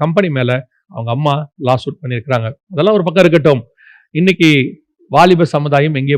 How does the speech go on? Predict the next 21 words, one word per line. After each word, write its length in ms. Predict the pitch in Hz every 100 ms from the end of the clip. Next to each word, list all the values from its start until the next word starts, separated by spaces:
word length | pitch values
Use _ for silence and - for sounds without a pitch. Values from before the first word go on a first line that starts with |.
| 127
போய் 120 | 120
கொண்டிருக்கிறது? 500 | 123 110 104 131 127 135 _ _ _ _ _ _ -
இது, 160 | 147 165 151
இந்த 120 | 143 139
வாலிப 300 | 185 202 190
சமுதாயம் 400 | 165 156 151 139 131
போகிற 240 | 127 120 -
போக்கு, 320 | 180 175 180 190 -
அது 140 | 120 123
நடந்து 200 | 170 175
கொள்ளுகிற 280 | 151 135 127 117
விதம், 260 | 151 185 196 _ _ _ -
அவங்க 260 | 139 151 135 -
சோஷியல் 360 | 208 - 202 160
மீடியாவுக்கு 380 | 160 156 135 120
கொடுக்குற 240 | 139 131 131
இம்பார்ட்டன்ஸ், 500 | 170 175 170 175 165 - _ _ -
அவங்க 280 | 131 165 156 135 131 -
தங்களை 180 | 143 143 139
ஐசோலேட் 300 | 180 226 208
பண்ணிக்கொள்றாங்க. 500 | 160 156 143 131 120